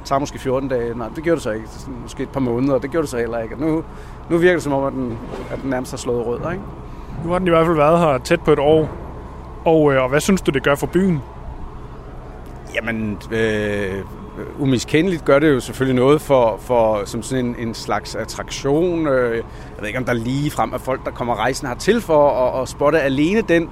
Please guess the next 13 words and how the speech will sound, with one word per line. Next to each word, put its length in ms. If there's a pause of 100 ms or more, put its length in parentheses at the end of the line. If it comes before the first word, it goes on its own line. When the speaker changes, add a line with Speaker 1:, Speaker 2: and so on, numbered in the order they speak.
(500)
Speaker 1:
Men, 320
men, 180
øh, 360
men 220
det, 220 (120)
det 100
bliver 200
da 100
sådan 220
en... 80
en, 320
en, 200
øh, 300